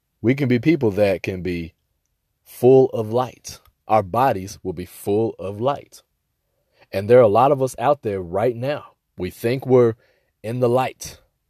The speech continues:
but we're really, we're in the darkness. We're, we're not taking steps back and really objectively looking at the situation. We're not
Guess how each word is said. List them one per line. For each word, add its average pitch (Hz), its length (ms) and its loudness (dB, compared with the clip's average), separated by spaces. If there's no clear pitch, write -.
but 82 180 -8
we're 78 140 -12
really, 113 300 0
we're 95 160 -4
in 95 100 -8
the 101 60 -10
darkness. 117 640 -6
We're, 73 160 -14
we're 82 160 -8
not 104 340 -4
taking 117 280 -2
steps 123 320 -4
back 117 260 -2
and 82 240 -16
really 127 460 -2
objectively 92 760 -6
looking 107 300 -2
at 104 80 0
the - 80 -14
situation. 104 420 0
We're 95 140 -6
not 127 240 -2